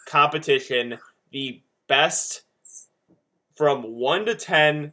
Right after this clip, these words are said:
and then if you really wanna look at from one to three, competition within the ninety-threes. Unbelievable.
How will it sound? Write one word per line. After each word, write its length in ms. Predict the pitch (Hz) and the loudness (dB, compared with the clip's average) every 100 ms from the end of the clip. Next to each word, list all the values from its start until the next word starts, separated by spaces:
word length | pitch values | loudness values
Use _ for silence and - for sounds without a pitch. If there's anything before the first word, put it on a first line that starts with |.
| - | -8
and 180 | 127 117 | -6 -2
then 300 | 160 180 156 | 0 0 -4
if 120 | 143 | -8
you 100 | 135 | -6
really 180 | 156 156 | -4 -2
wanna 180 | 147 | -2
look 220 | 139 139 151 | 0 -2 0
at 160 | 143 - _ _ _ _ _ | -2 -4 _ _ _ _ _
from 280 | 170 143 | -2 0
one 240 | 127 165 180 | 2 2 2
to 100 | 160 | -2
three, 580 | - 147 139 123 113 _ _ _ _ _ _ _ - | -4 -4 -2 -2 -6 _ _ _ _ _ _ _ 0
competition 680 | 151 147 151 135 131 123 123 | 0 0 0 0 0 -8 -8
within 300 | 131 131 135 | -6 -4 -4
the 80 | 123 | -6
ninety-threes. 760 | 117 113 107 107 113 82 - - _ _ - | -6 -8 -8 -14 -16 -12 -10 -12 _ _ 2
Unbelievable. 2000 | 147 175 214 233 226 _ _ - 120 147 151 160 156 - 120 120 110 101 85 | 4 6 2 -2 -12 _ _ -20 -2 2 4 2 0 -8 -12 -10 -12 -14 -18